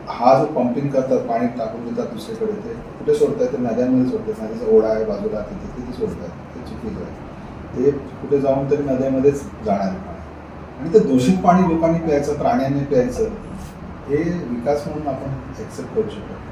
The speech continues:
त्याला पूर्णपणे रिव्हॅम्प करून त्याला, त्याला करता येणार नाही. मेन म्हणजे काय झालं, एवढं नुकसान केलेलं आहे त्यांनी, सांगितल्याप्रमाणे गाझामध्ये जे बॉम्बिंग चाललंय तसंच एक साईट आहे. तुम्हाला वाटलंच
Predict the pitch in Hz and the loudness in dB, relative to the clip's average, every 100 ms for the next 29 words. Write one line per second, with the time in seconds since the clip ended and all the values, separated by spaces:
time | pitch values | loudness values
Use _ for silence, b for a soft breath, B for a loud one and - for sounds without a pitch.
0 | - - - 131 - 180 - - 135 139 | -12 -12 -6 -2 0 0 -4 -8 -6 0
1 | 160 180 175 190 143 127 143 156 156 151 | 2 2 6 6 8 8 8 6 4 2
2 | - 160 156 143 151 - - - - - | 2 0 -4 0 0 0 -6 -14 -14 -14
3 | - - - 160 190 185 165 - 202 165 | -16 -16 -6 2 6 8 8 10 10 10
4 | 151 127 123 127 160 165 170 170 165 147 | 6 4 2 2 2 2 2 6 6 6
5 | 147 139 143 175 156 - 156 165 - 123 | 4 4 2 2 -2 -6 -6 -6 -2 0
6 | 139 143 117 104 104 - 113 117 123 127 | 2 2 0 -4 -6 -8 -6 -4 -2 -2
7 | 123 117 123 113 104 98 123 131 127 123 | -4 -2 -4 -4 -2 -2 0 2 2 0
8 | 123 123 101 104 107 127 139 123 107 127 | -4 -4 -2 -2 0 0 -2 0 0 -2
9 | - - 160 - 147 - - 120 110 127 | -2 -2 -4 -2 -4 0 0 0 -2 0
10 | 127 143 131 - 143 143 | 2 4 2 0 -2 -6